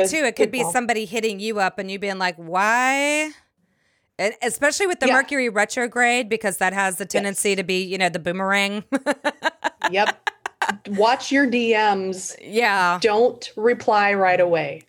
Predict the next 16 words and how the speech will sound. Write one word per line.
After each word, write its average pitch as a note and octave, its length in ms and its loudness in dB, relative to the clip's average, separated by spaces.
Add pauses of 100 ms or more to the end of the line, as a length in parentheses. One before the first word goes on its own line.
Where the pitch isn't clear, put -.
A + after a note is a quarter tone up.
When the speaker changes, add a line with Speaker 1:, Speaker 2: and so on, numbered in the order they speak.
Speaker 1:
<laughs> - 640 -8
Speaker 2:
Yeah. E3 420 2 (1200)
Just G3+ 220 -4
put, A3 320 -4
put A3+ 200 -4
that A#3+ 80 6
Speaker 1:
Yep. G3 100 6
Speaker 2:
shit, A3+ 420 -2 (180)
put G#3 140 -8
that A3+ 160 -2
shit A3 160 0
on G#3 140 0
hold. G#3 440 2 (440)
<laughs> - 400 -16
Speaker 1:
Absolutely. E3+ 640 2 (440)
Totally. F#3 460 2